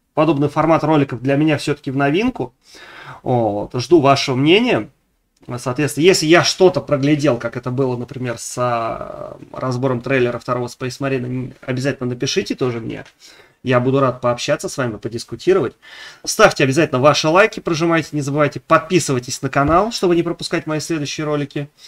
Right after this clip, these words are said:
Прожмите колокольчик. Вот, это ещё более важно будет, чтобы не пропускать мои ролики. Если кто-то хочет помочь каналу, ссылочка на донат находится в описании. То есть я буду рад любой помощи. Все ваши донаты, они идут на развитие обору-,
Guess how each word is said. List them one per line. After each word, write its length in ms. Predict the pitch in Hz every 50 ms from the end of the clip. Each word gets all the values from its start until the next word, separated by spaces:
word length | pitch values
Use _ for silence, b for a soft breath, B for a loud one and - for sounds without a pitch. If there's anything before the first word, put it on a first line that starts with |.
| B B B B B B _
Прожмите 420 | 180 180 180 - 180 165 135 -
колокольчик. 680 | - - 139 139 135 - 135 131 127 127 - - - - _ _ _ _ _ _ _ _ _ _ -
Вот, 240 | - 120 113 113 -
это 200 | 143 143 - 147
ещё 240 | 143 - - 147 131
более 260 | 117 143 151 160 165
важно 300 | 165 180 180 180 - 190
будет, 240 | 175 175 185 185 -
чтобы 240 | - - 160 156
не 80 | 165 160
пропускать 420 | 175 165 143 175 - - 175 156
мои 140 | - 151 151
ролики. 440 | 156 156 156 151 147 147 - 143 - B B B B B B B B 151
Если 240 | - 160 180 - -
кто-то 320 | - - - 202 196 165
хочет 380 | 147 - 170 170 - - 135 -
помочь 320 | 147 147 156 160 147 -
каналу, 560 | - - 147 156 165 175 180 170 131 101 90 -
ссылочка 520 | - - - - 165 143 131 123 - -
на 100 | 131 127
донат 320 | 120 135 143 143 123 - -
находится 360 | - - - 123 120 - 120
в 40 | 120
описании. 600 | 120 - 139 - - 151 160 160 143 113 113 - _ _ _ _ _ _ _ _ - _
То 80 | -
есть 140 | - - _ _
я 180 | 143 135 120 117
буду 240 | 113 127 120 127
рад 200 | 131 131 123 -
любой 260 | 123 127 131 156 190 185
помощи. 480 | - 151 131 120 117 - - - -
Все 420 | - - - - 151 147 127 117 117
ваши 380 | 117 117 135 131 123 - 127
донаты, 420 | 117 131 131 135 139 131 123 - 117
они 220 | 120 127 135 139
идут 300 | 123 120 123 123 127 _
на 460 | 127 131 131 127 123 120 117 117 117
развитие 440 | 117 135 135 135 143 139 131 - 117
обору-, 840 | 113 110 123 123 156 160 - 120 120 113 113 110 113 113 117 -